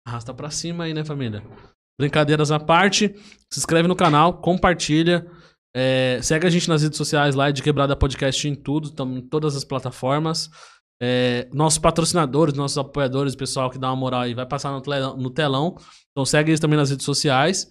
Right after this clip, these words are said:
vai se inscrevendo lá no, no canal deles, lá, faz o seu orçamento. Então tem, tem agência de carro, Leão Multimarcas, tem pet shop, que é o Pet Jujuba, tem a Adega City Drinks aí, Juninho, brigadão pela moral, meu parceiro. Então segue eles lá no Instagram,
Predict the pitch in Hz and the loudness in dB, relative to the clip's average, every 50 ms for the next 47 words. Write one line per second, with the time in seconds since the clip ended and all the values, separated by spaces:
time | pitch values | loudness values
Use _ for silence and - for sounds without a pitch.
0 | _ _ _ _ _ _ _ - 127 135 - - 143 - - 151 147 127 135 135 | _ _ _ _ _ _ _ -6 -6 -6 -6 -6 -6 -6 -4 -4 -2 -2 -2 -2
1 | 135 131 131 135 131 135 131 127 120 120 117 - 127 123 120 110 120 127 123 120 | -2 -2 -2 -2 -2 -2 -2 -4 -4 -6 -4 -4 -2 -2 -2 -2 -2 -4 -4 -4
2 | 107 120 120 135 143 139 120 - - 131 123 123 - 131 123 120 117 - 120 120 | -4 -2 0 0 0 0 0 -2 -4 -4 -4 -4 -4 -4 -4 -4 -4 -6 -6 -4
3 | 123 135 131 - - - 139 135 127 131 143 139 135 131 120 127 - - - - | -4 -6 -6 -8 -8 -8 -6 -6 -6 -4 -4 -4 -4 -4 -6 -8 -12 -20 -20 -20
4 | _ _ _ _ - 139 139 135 131 127 123 120 107 120 120 120 139 143 - 139 | _ _ _ _ -8 -6 -4 -4 -4 -4 -4 -6 -6 -6 -6 -4 -6 -6 -6 -8
5 | 123 - - - 135 131 135 139 135 127 120 113 120 120 123 123 123 123 120 - | -12 -12 -4 0 2 2 4 4 2 0 -2 -2 -2 -2 -2 -2 -4 -4 -4 -4
6 | 120 110 113 117 127 135 131 120 120 117 110 - - - - - - _ _ _ | -4 -2 -2 0 0 0 0 -2 -4 -8 -10 -10 -10 -14 -18 -20 -20 _ _ _
7 | - 135 139 135 151 139 135 - - 139 135 139 139 131 - - 131 123 120 - | -6 -4 -4 -2 -4 -4 -4 -2 0 2 2 2 2 0 -2 -2 -4 -4 -4 -2
8 | 135 127 123 - 127 117 113 110 107 107 123 139 147 139 127 123 123 - 151 151 | -4 -4 -4 -4 -6 -4 -4 -4 -4 -2 -2 -2 -2 -2 -2 -4 -4 -4 -4 -4
9 | 143 139 143 139 143 143 - 135 - 143 123 120 123 135 139 131 - - 127 123 | -2 -2 -2 -2 -2 -4 -6 -6 -6 -4 -4 -2 -2 -2 -2 -2 -4 -4 -2 -2
10 | 135 135 131 123 135 127 135 135 127 113 123 120 123 120 117 127 127 123 135 127 | 0 0 -2 -2 -4 -4 -4 -4 -4 -6 -6 -6 -8 -8 -8 -8 -10 -8 -8 -8
11 | 123 123 123 113 110 120 127 135 139 131 127 131 120 117 - 135 123 110 107 - | -6 -4 -4 -4 -2 -2 -2 -4 -4 -4 -4 -6 -6 -4 -4 -4 -2 -4 -6 -8
12 | - - - - - _ _ _ _ _ _ _ _ _ _ _ _ _ _ - | -12 -20 -20 -20 -20 _ _ _ _ _ _ _ _ _ _ _ _ _ _ -2
13 | 123 123 120 123 135 139 147 143 - 156 156 170 165 160 160 156 147 143 143 139 | 0 0 0 0 0 0 0 2 2 2 2 2 2 2 2 2 2 2 2 2
14 | 143 135 - 147 131 127 123 131 143 165 196 | 0 0 0 0 0 0 0 0 0 0 0